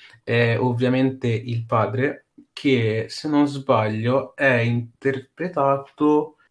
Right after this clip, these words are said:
da Anthony Anderson, perché ha fatto molti film.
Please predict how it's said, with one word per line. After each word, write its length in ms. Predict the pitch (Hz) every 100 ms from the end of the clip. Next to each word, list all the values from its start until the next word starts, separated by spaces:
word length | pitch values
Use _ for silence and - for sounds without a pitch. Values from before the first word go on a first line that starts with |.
| -
da 580 | 120 123 123 127 123 -
Anthony 460 | 180 185 180 165
Anderson, 920 | 123 107 107 107 - 107 107 107 110 - _ _
perché 680 | - 131 131 127 120 - 131
ha 120 | 127
fatto 1300 | 123 - - 135 135 - - 135 127 123 127 123 123 -
molti 600 | 127 123 143 165 - 170
film. 640 | - 147 139 151 170 190